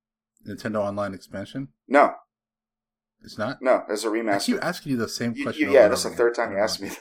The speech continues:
Speaker 2: that. <laughs> No, no, dude, it's, it's, uh, just a straight up remaster, and it's multi-plat. You can get it. You can get it. It's on PlayStation.
Speaker 1: No, but
Speaker 2: It's on Xbox.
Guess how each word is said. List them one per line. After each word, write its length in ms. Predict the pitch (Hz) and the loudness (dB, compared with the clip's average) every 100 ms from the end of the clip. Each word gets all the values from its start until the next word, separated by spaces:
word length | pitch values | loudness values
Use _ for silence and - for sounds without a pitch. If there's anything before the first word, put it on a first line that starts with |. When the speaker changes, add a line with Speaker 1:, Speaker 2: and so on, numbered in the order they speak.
| - | -4
Speaker 2:
that. 160 | 151 - | -4 -4
<laughs> 420 | - - - - | -10 -10 -14 4
No, 280 | 139 156 117 | 10 12 12
no, 160 | 127 127 | 8 6
dude, 200 | 110 113 | 6 4
it's, 220 | 123 - | 0 0
it's, 300 | 73 113 - | -2 -2 0
uh, 180 | 117 113 | 4 4
just 220 | 110 113 117 | 2 -6 -8
a 40 | |
straight 300 | - 113 113 | -6 2 4
up 100 | 120 | 4
remaster, 640 | 110 113 101 101 - 98 95 | 0 -2 0 -2 -4 -6 -6
and 140 | - 98 | -6 -6
it's 120 | 95 | -6
multi-plat. 600 | 104 98 101 - 107 85 | -6 0 -2 2 0 0
You 80 | 98 | -6
can 160 | 110 95 | -10 -6
get 140 | 101 | -4
it. 120 | 98 - | -4 -6
You 160 | 120 | -6
can 160 | 139 101 | -6 -4
get 120 | 90 | -6
it. 80 | 85 - | -8 -12
It's 180 | 90 104 | -10 -6
on 260 | 98 95 _ _ _ _ - | -6 -8 _ _ _ _ -6
PlayStation. 480 | 95 - 185 165 | -6 0 0 2
Speaker 1:
No, 60 | 139 | 0
but 60 | 95 | -6
Speaker 2:
It's 120 | - | -6
on 80 | 95 | -6
Xbox. 540 | 87 - 87 92 - | -6 -6 -6 -6 -10